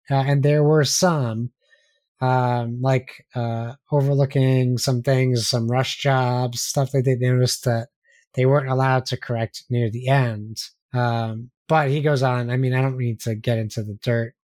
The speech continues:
of this. If you wanna read it, you certainly can." Um, but he really goes on to talking about a lot of the issues they had with Sega. They weren't given the time to fix what they, well, they were, they don't think they were given the time to fix what the, the problems they saw.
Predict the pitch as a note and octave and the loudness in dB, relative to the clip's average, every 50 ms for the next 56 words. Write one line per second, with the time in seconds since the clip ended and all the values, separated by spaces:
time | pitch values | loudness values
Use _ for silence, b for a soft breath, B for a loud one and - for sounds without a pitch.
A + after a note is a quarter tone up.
0 | _ - A2+ A2 A#2 A2+ G#2+ - A#2+ - - C3 A#2+ A#2 G#2+ G#2+ G#2+ A2 A2 G#2 | _ -10 -8 -6 -4 -6 -6 -6 -8 -6 -2 -2 -2 -2 -2 -4 -6 -6 -6 -6
1 | A2 B2 - - B2+ A#2 - - C#3 B2 - A#2 A2 G#2+ G#2 - - - - C#3 | -8 -10 -10 -8 -8 -6 -6 -6 -6 -8 -8 -8 -8 -8 -8 -10 -10 -6 -4 -2
2 | C3 B2+ A#2 G#2+ G2+ G2 G#2 A#2 B2 C3 _ _ b b b b b b b b | -2 0 -2 -4 -6 -8 -10 -12 -14 -16 _ _ b b b b b b b b
3 | b b b b b b - A2 G#2+ G#2+ G#2 G#2+ A2 A2 A#2 A2+ C3 D3 D3+ D#3 | b b b b b b -8 -6 -6 -6 -6 -8 -6 -4 -2 0 2 2 4 4
4 | D3+ C#3+ C3+ A#2+ C3+ B2+ B2 A2+ A2+ B2 A#2+ A#2 A#2 A2+ G#2+ G2 - - A#2 G#2+ | 4 4 2 2 2 2 2 2 0 0 0 0 -2 -4 -6 -8 -8 -8 -10 -6
5 | - - B2 A#2 A2+ G#2+ - - A#2+ A2 G#2+ G#2 G#2 A2 G#2 G#2 G#2 G2+ G#2 G#2+ | -4 -4 -2 -2 -2 -4 -6 -8 -10 -8 -6 -6 -4 -4 -4 -4 -4 -6 -6 -8
6 | A#2 _ _ _ _ _ _ _ _ _ _ _ - C3+ C#3+ C#3+ C#3 B2 B2+ A#2+ | -10 _ _ _ _ _ _ _ _ _ _ _ -2 0 0 2 0 0 -2 -2
7 | B2+ A#2+ - - A#2 G#2+ A2+ A2+ G#2+ A2 A2 G#2+ A2 G2+ - - B2 A2+ A2 A2 | -4 -2 -2 -2 -2 -2 -2 -2 -2 -2 -2 -2 -4 -4 -2 -2 0 0 0 0
8 | G2+ A2+ G#2+ G#2+ G#2+ G2+ A2 A2 A#2 A#2+ A#2+ A2 - C3 G2+ A2 A2 G#2 G2 - | 0 0 0 0 0 0 0 0 2 0 0 0 -2 -2 -2 -4 -4 -6 -6 -4
9 | - A2+ A2+ A2+ A2+ A2 A2 G#2+ G2+ - - A#2 G2+ - - A#2+ - - - B2 | -2 -2 0 0 0 0 -2 -2 -4 -6 -6 -6 -4 -4 -4 -4 -2 -2 -2 -2
10 | G#2+ - A#2+ A2+ A2+ A2+ A#2+ B2 A#2+ A2+ A2 A2+ A#2 A2+ C3+ C3+ B2+ B2+ A#2+ A#2 | -2 0 0 0 0 -2 -2 -2 -2 -2 -2 -2 0 2 2 2 2 2 0 -2
11 | A2+ A2+ B2 B2 C3+ C#3 C3 B2 B2+ - - - C#3+ C3 - C3+ B2+ B2+ B2 A#2+ | -2 -4 -2 0 0 0 0 0 -4 -6 -4 -2 -2 -2 0 0 0 0 2 0
12 | C3 A#2+ B2 A#2+ A#2+ A2 - B2 B2 A2+ A#2+ A2+ - C3+ B2 - - B2+ A#2+ - | 0 -2 -2 -4 -4 -2 -2 -2 -2 -2 -4 -4 -4 -2 -2 -2 -2 -2 -2 -2
13 | B2+ A#2+ - _ _ _ _ - - - - C3+ B2+ B2+ B2 B2 A2+ A2+ B2+ B2 | -4 -6 -6 _ _ _ _ -6 -4 -2 0 0 0 2 2 0 2 2 2 2
14 | A#2 - - B2+ A#2+ A#2+ A#2 A#2 A#2+ | 2 2 2 0 0 0 0 -2 -4